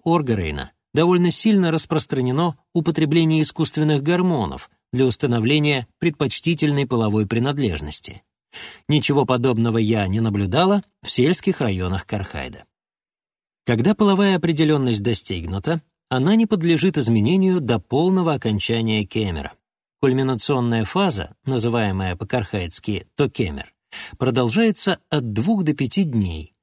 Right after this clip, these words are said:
во время которых половое влечение и потенция достигают своего максимума. Эта фаза завершается почти внезапно, и если зачатие не произошло,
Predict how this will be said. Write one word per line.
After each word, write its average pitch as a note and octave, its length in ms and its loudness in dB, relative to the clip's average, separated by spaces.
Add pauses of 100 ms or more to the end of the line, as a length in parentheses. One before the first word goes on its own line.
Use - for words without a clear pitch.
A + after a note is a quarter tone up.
(120)
во A#2+ 140 2
время A2 260 2
которых D#3+ 460 -2
половое A#2+ 460 0
влечение A2+ 720 -2
и - 180 -8
потенция F#3+ 720 0 (160)
достигают D3 720 0
своего G2 720 -2
максимума. F#2 800 -2 (580)
Эта B2 260 0
фаза E3+ 420 -2 (140)
завершается D3+ 680 0
почти C#3 320 -2
внезапно, D#3+ 640 0 (240)
и D#3 80 0
если D3 380 2
зачатие A#2+ 600 0
не A#2+ 220 -2
произошло, D#3 720 0